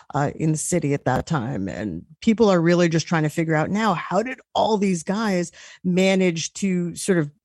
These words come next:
uh, organize and meet up and stage this rally? And they were wearing masks, they're carrying shields.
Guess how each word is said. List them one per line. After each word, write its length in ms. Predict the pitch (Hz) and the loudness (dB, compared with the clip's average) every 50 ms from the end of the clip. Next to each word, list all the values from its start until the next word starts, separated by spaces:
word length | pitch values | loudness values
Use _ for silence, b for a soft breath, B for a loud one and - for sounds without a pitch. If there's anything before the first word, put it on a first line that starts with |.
| _ _ _ - | _ _ _ -10
uh, 80 | - - - _ | -10 -10 -8 _
organize 840 | - 269 247 254 254 220 240 202 175 160 156 151 139 135 139 131 135 | 4 6 6 6 6 6 4 4 4 4 4 2 2 0 -2 -2 -2
and 280 | 143 151 151 160 180 | 0 2 2 4 4
meet 240 | 190 208 214 233 196 | 4 2 2 2 2
up 340 | 175 156 170 170 165 156 - - | 0 0 0 -2 -2 -2 -6 -8
and 200 | - 160 160 156 | -6 -6 -4 -4
stage 540 | 143 - - - - 180 185 185 175 156 160 | -4 -4 -4 0 2 4 4 4 2 0 -2
this 240 | 165 160 147 - - | -4 -4 -4 -4 -4
rally? 300 | 151 131 135 131 113 113 | -4 -2 -2 -2 -2 0
And 100 | 175 180 | 2 2
they 60 | 165 | 4
were 100 | 151 143 | 2 2
wearing 340 | 135 151 135 120 123 120 123 | 0 -2 -4 -6 -4 -4 -2
masks, 600 | 156 165 180 185 175 165 147 - - - - - | 0 0 2 2 2 2 0 -2 -6 -8 -10 -10
they're 160 | - 147 135 | -10 -12 -12
carrying 540 | - - - 147 147 131 127 127 127 110 110 | -12 -8 -4 -2 -2 -2 -4 -6 -8 -8 -8
shields. 840 | 139 - - - - 208 202 202 202 196 190 180 180 175 160 151 | -8 -8 -6 -4 -2 0 2 4 4 4 4 4 2 0 -4 -8